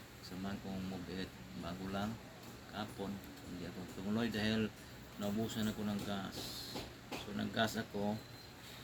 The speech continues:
saglit lang nawala. Tagal din ako nakahanap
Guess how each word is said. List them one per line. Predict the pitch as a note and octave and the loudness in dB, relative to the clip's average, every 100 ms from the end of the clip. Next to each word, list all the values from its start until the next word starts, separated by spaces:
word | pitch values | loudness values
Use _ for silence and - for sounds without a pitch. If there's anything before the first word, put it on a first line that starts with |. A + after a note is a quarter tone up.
| - | -8
saglit | F#2+ F#2 G2+ | -4 -2 -2
lang | G#2 G2+ | 0 2
nawala. | F#2 F#2+ A#2+ - - - - - G#2+ - - - - - | 2 4 4 2 -4 -6 -10 -8 -8 -8 -10 -12 -10 -6
Tagal | - F2+ G2 | -4 0 0
din | G2+ G2 | 2 0
ako | G2 - | 0 -4
nakahanap | - - - - C5+ - C5 G2 G#2 | -2 0 2 0 -2 2 4 8 8